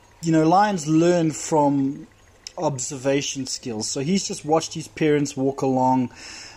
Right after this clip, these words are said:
and he will realize that there's nothing to worry with this vehicle, and, uh, he will grow up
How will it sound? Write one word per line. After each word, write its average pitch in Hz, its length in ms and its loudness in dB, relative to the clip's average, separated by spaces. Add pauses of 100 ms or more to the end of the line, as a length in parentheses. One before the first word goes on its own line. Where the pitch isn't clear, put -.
(100)
and 123 460 0
he 147 600 -2
will 131 380 2
realize 127 520 2
that 127 160 -10
there's 135 160 -4
nothing 151 400 0
to 131 140 -6
worry 120 280 0
with 117 180 -2
this 117 160 -6
vehicle, 123 540 -2 (640)
and, 117 480 -2
uh, 117 380 -2 (1120)
he 123 160 -6
will 120 120 2
grow 135 260 2
up 127 220 0